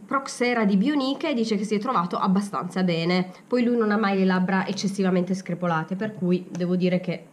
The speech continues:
su di lui un burro cacao vale l'altro, è proprio per, eh, tenere le labbra idratate, ecco. <clears throat> Poi, finita questa crema mani della Essence con i peli di Punky sopra,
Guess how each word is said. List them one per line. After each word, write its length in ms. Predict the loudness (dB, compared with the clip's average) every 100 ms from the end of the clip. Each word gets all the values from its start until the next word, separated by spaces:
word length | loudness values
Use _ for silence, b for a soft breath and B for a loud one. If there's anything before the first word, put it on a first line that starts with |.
| -20
su 180 | -8 0
di 120 | 2
lui 160 | 4 4
un 140 | 2
burro 180 | 2 0
cacao 320 | 0 0 0
vale 200 | 0 -2
l'altro, 400 | -2 -4 -4 -4
è 60 | -4
proprio 280 | -2 -4
per, 340 | -2 0 -2 -4 B B B B B
eh, 460 | -4 -2 -2 -6 -6 -4
tenere 340 | 0 0 2
le 100 | 2
labbra 240 | 2 0
idratate, 500 | -2 -2 -4 -6 -6
ecco. 260 | -10 -10 -12 -14 B B
<clears throat> 920 | 4 4 2 0 0 2 2 -2 -12 -20 -20 -20 -20 -20 -8
Poi, 280 | 0 2 2
finita 380 | 0 0 2 0
questa 260 | -2 -4 -4
crema 260 | -2 0
mani 280 | 0 0 2
della 300 | 2 2 2
Essence 560 | 0 0 0 -2 -2 -2
con 120 | 0
i 80 | 0
peli 220 | 0 2
di 120 | 2
Punky 340 | 2 0 -2 -6
sopra, 480 | -4 -4 -2 -4